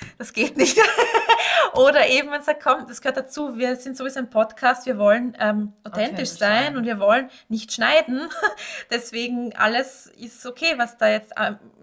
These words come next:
Speaker 1: nicht vielleicht perfekt unter Anführungszeichen ist. Und, ähm, genau, also das, ja.
Speaker 2: Ja, vielleicht auch so zum Perfektsein. Ähm, ich glaub, wir haben da ja beide unsere Erfahrungen, wie Perfektionismus wirklich einen auch stoppt, ja. Also jetzt zum
Speaker 1: Ja.
Speaker 2: Beispiel,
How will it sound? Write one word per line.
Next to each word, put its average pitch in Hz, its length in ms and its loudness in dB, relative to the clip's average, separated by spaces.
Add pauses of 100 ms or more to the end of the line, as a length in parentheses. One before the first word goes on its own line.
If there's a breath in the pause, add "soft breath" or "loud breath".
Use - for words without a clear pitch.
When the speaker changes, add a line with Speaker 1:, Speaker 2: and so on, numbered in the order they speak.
(100)
Speaker 1:
nicht 226 260 -4
vielleicht 220 260 -4
perfekt 233 520 -4
unter 226 180 -2
Anführungszeichen 220 720 -4
ist. 269 360 -10 (380 loud breath)
Und, 226 500 -2
ähm, 226 480 0 (540)
genau, 233 360 2
also 208 160 0
das, - 520 -10 (260)
ja. 247 180 -6 (160)
Speaker 2:
Ja, 202 200 0
vielleicht 180 400 -6
auch 170 180 -4
so - 160 -20
zum 185 220 -10
Perfektsein. 147 760 -8 (160)
Ähm, 147 460 -12
ich - 100 -20
glaub, 170 200 -10
wir 175 80 -4
haben 165 120 -6
da 156 60 -2
ja 160 80 -2
beide 156 240 -2
unsere 175 240 -6
Erfahrungen, 147 1000 -6 (460)
wie 185 400 -10 (180)
Perfektionismus 175 1400 -14
wirklich 160 540 -18
einen 147 320 -10
auch - 200 -10
stoppt, - 500 -12
ja. 139 260 -8
Also 214 220 0
jetzt 196 180 0
zum 196 80 -2
Speaker 1:
Ja. - 0 -
Speaker 2:
Beispiel, 170 440 -6